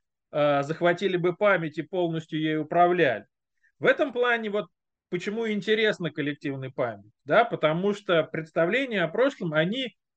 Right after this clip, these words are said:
легитимируют то или иное состояние, по сути дела, захватывают, контролируют,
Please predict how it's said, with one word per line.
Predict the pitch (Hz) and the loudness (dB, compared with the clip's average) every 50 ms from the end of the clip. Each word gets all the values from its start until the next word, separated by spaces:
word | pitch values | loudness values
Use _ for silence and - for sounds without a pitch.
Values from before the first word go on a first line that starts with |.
| _ _ | _ _
легитимируют | 151 151 196 180 190 180 - 220 226 254 277 294 277 254 240 214 180 170 - _ | -2 0 0 0 -2 -4 -8 -8 -6 -2 0 0 0 0 2 4 2 2 4 _
то | 208 226 247 247 240 233 | 2 4 6 6 6 4
или | 220 208 208 202 | 4 2 2 0
иное | 196 208 220 226 214 196 | 0 0 -2 -2 -2 -2
состояние, | - 202 180 - - 208 202 208 208 220 214 202 185 160 139 120 107 104 - | -4 -8 -12 0 4 4 4 4 4 4 4 4 4 2 0 -4 -10 -10 -8
по | - 135 135 | -6 -6 -2
сути | - 180 175 175 185 | 0 -2 0 0 -4
дела, | 170 175 196 185 170 156 | 0 2 2 4 4 2
захватывают, | 135 156 156 160 - 196 226 254 262 254 254 202 170 143 - | 2 2 0 0 0 0 2 2 2 2 0 -2 -4 -4 -4
контролируют, | - 156 147 - 156 160 170 185 214 247 254 233 214 175 143 123 | -6 -8 -6 0 2 4 4 4 4 0 0 2 2 2 2 0